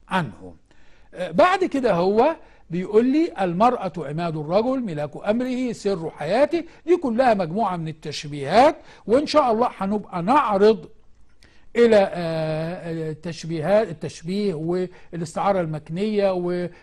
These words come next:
والاستعارة التصريحية وغير ذلك أثناء الشرح، لأن هذا مهم جدا وفهمه مهم جدا في، آه، استخراج الصور الجمالية. دي مجموعة من التشبيهات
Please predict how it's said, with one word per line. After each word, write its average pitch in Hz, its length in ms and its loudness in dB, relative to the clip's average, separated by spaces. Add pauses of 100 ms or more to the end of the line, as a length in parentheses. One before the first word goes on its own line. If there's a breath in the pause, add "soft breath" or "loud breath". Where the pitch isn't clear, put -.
والاستعارة 180 720 -2
التصريحية 175 800 -4
وغير 190 460 -2
ذلك 254 420 4 (280 soft breath)
أثناء 208 680 -2
الشرح، 269 440 2 (300 soft breath)
لأن 202 360 -2
هذا 180 460 -2
مهم 165 420 -4
جدا 175 500 -4 (220 soft breath)
وفهمه 190 440 -2
مهم 160 500 -4
جدا 165 400 -6
في، 190 380 -4 (260 soft breath)
آه، 160 840 -4
استخراج 185 880 2 (300 soft breath)
الصور 170 680 -2 (160)
الجمالية. 113 600 -6 (340 soft breath)
دي 262 220 8
مجموعة 220 480 2
من 190 160 -2
التشبيهات 170 880 2